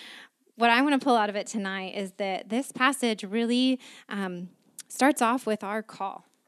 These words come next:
right? To live a life that's worthy, um, of the calling to which we've been called. In general,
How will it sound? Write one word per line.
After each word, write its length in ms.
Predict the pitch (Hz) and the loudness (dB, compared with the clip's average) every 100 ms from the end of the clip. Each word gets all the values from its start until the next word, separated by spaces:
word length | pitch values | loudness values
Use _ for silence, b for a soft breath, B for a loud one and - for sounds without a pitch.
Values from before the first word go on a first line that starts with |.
| _ _ | _ _
right? 260 | 196 214 233 b b | -10 -8 -10 b b
To 120 | - | -10
live 400 | 214 214 220 254 233 | -4 0 2 2 0
a 120 | 254 | -4
life 540 | 208 180 69 - - _ b | -4 -8 -10 -14 -20 _ b
that's 260 | 208 202 - | -6 -6 -8
worthy, 640 | 208 226 285 190 160 202 - b b b - | -2 2 2 0 -8 -10 -12 b b b -16
um, 240 | 190 185 | -14 -10
of 100 | 208 | -8
the 100 | 190 | -8
calling 400 | - 220 240 202 185 | -6 -2 0 -2 -6
to 100 | 202 | -6
which 220 | 196 - | -6 -6
we've 100 | 196 | -8
been 140 | 190 | -10
called. 360 | 180 - - - _ _ b b b - | -10 -12 -12 -20 _ _ b b b 0
In 220 | 277 277 | 4 4
general, 640 | 240 240 208 175 185 240 | 2 0 -2 -2 -2 -4